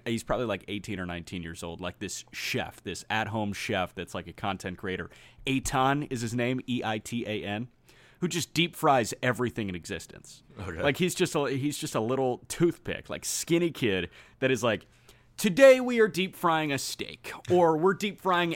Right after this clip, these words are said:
Speaker 1: eggs," or, "We're gonna try and deep fry cotton candy." I'm like, "What's going on here?" Like, you don't need to deep fry everything.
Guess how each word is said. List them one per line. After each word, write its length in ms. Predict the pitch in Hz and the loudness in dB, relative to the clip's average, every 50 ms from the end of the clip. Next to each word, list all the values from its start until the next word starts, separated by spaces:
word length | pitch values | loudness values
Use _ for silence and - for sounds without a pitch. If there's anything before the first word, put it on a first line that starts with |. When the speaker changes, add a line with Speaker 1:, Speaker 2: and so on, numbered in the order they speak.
| - - | -2 0
Speaker 1:
eggs," 420 | 135 113 92 90 - - - - - | 0 0 -2 -4 -8 -10 -12 -6 -4
or, 120 | 151 160 160 | -2 0 0
"We're 120 | 170 175 | 0 0
gonna 160 | 175 175 170 | 0 0 0
try 260 | - - 185 180 185 | 0 2 4 4 6
and 160 | 196 180 175 135 | 6 4 2 2
deep 240 | 160 175 165 - | 0 -2 -2 -2
fry 240 | - - 156 143 139 | 0 2 2 2 2
cotton 480 | 120 - - - 151 151 - 160 143 120 | 0 -2 0 2 2 2 2 0 -4 -4
candy." 460 | - - 131 113 104 92 90 69 - | -4 -4 -4 -4 -4 -4 -8 -10 -10
I'm 100 | - 143 | -8 -6
like, 160 | 156 147 139 120 | -6 -6 -4 -4
"What's 240 | 165 220 240 - | -6 -6 -6 -8
going 360 | - - 294 285 285 285 233 156 | -8 -6 -6 -4 -4 -4 -4 -4
on 240 | - 320 359 277 | -4 -4 -4 -6
here?" 260 | - 104 87 64 60 60 78 | -6 -8 -10 -12 -14 -10 -8
Like, 180 | 117 131 139 | -6 -6 -4
you 60 | 156 170 | -6 -6
don't 160 | 226 240 220 | -6 -6 -8
need 160 | 190 175 143 | -8 -6 -6
to 80 | 123 98 | -6 -6
deep 280 | 90 101 95 90 - | -6 -8 -8 -8 -8
fry 280 | - 104 92 87 85 85 | -8 -6 -6 -6 -6 -8
everything. 440 | 78 78 82 85 - - 87 110 | -10 -12 -12 -12 -10 -10 -12 -12